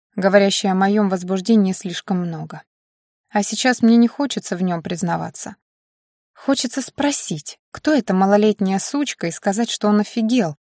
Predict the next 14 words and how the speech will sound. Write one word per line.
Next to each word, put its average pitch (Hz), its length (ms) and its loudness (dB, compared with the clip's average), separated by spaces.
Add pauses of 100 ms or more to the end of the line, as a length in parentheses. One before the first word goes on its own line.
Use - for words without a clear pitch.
(140)
но 185 100 0
вместо 190 360 0
этого 202 240 0
я 175 160 -4
просто - 340 -8
складываю 208 520 2
руки 254 240 -4
на 175 120 -6
груди, 156 400 -6 (300)
облокотившись 180 760 -4
бедром 175 380 -4
о - 20 -6
столешницу. 170 800 -10 (300)
«Что?» — - 500 -10